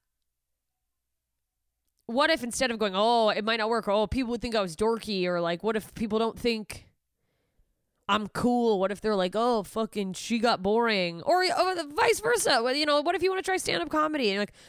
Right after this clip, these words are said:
"Oh, what if someone thinks I'm not funny? What if," what if I fail? And it's like,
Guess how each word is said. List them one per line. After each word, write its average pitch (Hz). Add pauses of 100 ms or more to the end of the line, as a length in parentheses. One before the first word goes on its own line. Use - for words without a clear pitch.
(120)
"Oh, 269
what 262
if 262
someone 262
thinks 254
I'm 254
not 233
funny? 226
What 202
if," - (1900)
what 254
if 269
I 262
fail? 202
And 214
it's 233
like, 247